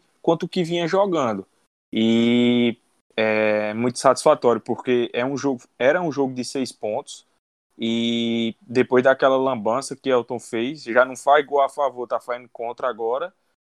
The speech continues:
é... a gente ainda teve forças pra ir buscar mais um gol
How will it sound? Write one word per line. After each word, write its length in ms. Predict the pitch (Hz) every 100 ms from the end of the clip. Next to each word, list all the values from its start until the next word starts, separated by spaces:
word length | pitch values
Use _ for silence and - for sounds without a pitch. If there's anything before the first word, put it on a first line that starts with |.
| -
é... 960 | 113 110 110 110 110 107 107 104 104 - _ _ -
a 160 | 117 123
gente 220 | 131 131
ainda 200 | 135 131
teve 380 | - 160 196 220
forças 760 | - 143 147 190 269 262 - _ _ _ _ _
pra 240 | - 139 139
ir 120 | 175
buscar 420 | 185 214 - 175
mais 240 | 190 185 196
um 100 | 202
gol 420 | 139 135 190